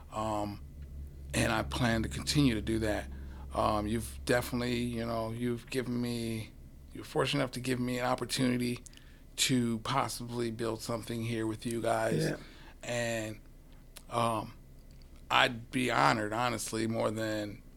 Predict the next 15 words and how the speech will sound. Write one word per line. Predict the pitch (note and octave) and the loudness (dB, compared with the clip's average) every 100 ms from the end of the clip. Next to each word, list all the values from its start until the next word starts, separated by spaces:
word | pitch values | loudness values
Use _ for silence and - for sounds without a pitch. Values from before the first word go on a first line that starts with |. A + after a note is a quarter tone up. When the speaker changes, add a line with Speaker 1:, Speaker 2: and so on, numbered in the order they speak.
| - - - - | -20 -20 -20 -2
Speaker 1:
anything, | B2+ B2 A#2 A#2 A#2 A#2 A2 | 2 2 0 -4 -2 -2 -2
and | G#2+ A2 A2 A2 G#2+ G#2+ - - - - A2+ | -2 -2 -2 -2 -4 -8 -14 -18 -18 -6 0
I'd | A2+ A2+ A2 - | 2 2 -2 -12
appreciate | - B2 A#2 - A#2 A2 A2 | -6 -4 -2 0 0 0 -2
it | A2 - - - - - | -4 -6 -16 -20 -20 -8
more | A#2 A2+ A2 | -2 0 0
than | A2 A2 A2 | -4 -4 -4
you | A2+ A2+ G#2+ G#2+ G#2 - - - - - - - - - | -2 0 -2 -4 -10 -16 -20 -20 -20 -20 -20 -20 -20 -4
realize. | B2 A#2 G#2+ G#2 G2+ G#2+ | 0 2 2 2 0 2
Speaker 2:
Hmm. | F3+ D3 - - - - - - - | 4 4 0 -18 -20 -20 -20 -12 -4
Speaker 1:
Um, | A2 G#2+ G2+ F#2+ - - - | -2 -2 -4 -6 -10 -18 -4
that's | - - - | 0 2 2
not | A#2 A#2 A2+ | 0 0 -2
something | - A#2+ A2+ - A2+ A2 | -4 -4 -4 -4 -4 -2
that | G#2+ G#2 | -2 -4